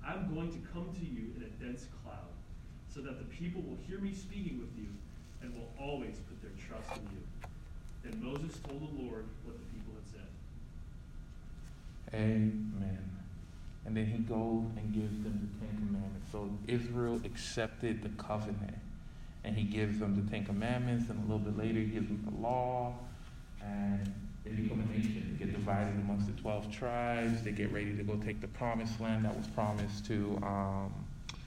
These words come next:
Speaker 2: um, Abraham so many generations ago. And this is, like,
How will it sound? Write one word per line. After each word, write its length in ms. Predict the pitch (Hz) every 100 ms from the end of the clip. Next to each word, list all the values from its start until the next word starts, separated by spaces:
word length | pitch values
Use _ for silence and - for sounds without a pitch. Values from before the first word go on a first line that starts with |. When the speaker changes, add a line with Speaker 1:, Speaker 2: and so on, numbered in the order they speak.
| - - - - - -
Speaker 2:
um, 240 | 98 98 95
Abraham 840 | 117 117 117 113 117 110 110 - 107 - -
so 80 |
many 280 | 110 110 104
generations 600 | 107 104 107 117 113 113 113
ago. 320 | 107 110 107 107 107 - - - - - -
And 180 | 170 170
this 200 | 233 233
is, 220 | 285 -
like, 260 | 220 196 208